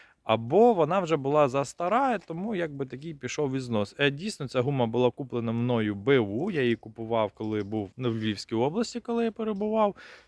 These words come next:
Купував я її бушну. Віддав я за чотири колеса три тисячі гривень. І ось така ситуація. Вистачило мені їх на один сезон. В принципі,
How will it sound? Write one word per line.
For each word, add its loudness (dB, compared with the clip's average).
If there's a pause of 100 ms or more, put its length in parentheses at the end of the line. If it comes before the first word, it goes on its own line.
(120)
Купував 2
я 0
її 0
бушну. -2
Віддав -2
я 0
за -8
чотири -4
колеса -2
три -6
тисячі -4
гривень. 0
І 0
ось 2
така -2
ситуація. 2
Вистачило -2
мені 0
їх -6
на 4
один 0
сезон. -4
В -18
принципі, 0